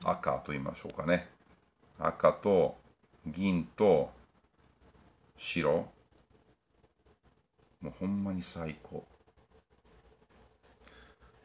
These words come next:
結構値段は、まあ、日本国内で言うとラクマでも、今、今でも売ってますけど、二万四千ぐらいかな。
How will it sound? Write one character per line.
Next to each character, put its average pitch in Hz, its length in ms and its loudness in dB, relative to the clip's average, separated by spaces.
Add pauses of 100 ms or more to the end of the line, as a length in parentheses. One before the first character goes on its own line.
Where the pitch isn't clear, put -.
(100)
結 120 140 0
構 135 140 2
値 92 180 2
段 185 300 8
は、 175 320 6 (540)
ま 110 100 2
あ、 131 40 2
日 180 80 2
本 147 120 2
国 104 220 0
内 98 100 6
で 90 60 2
言 90 100 0
う - 20 -4
と 90 200 6
ラ 131 140 10
ク 104 100 0
マ 73 160 2
で 69 200 -2
も、 - 400 -10
今、 85 200 -2 (260)
今 101 180 2
で 113 80 4
も 87 140 0
売 - 20 -6
っ 78 40 -10
て 80 160 -8
ま 78 140 -2
す - 80 -8
け - 100 -8
ど、 69 120 -8
二 90 180 -4
万 139 420 -2
四 110 200 -4
千 110 220 -2
ぐ 107 80 0
ら 71 100 0
い - 40 -6
か - 100 -10
な。 - 180 -8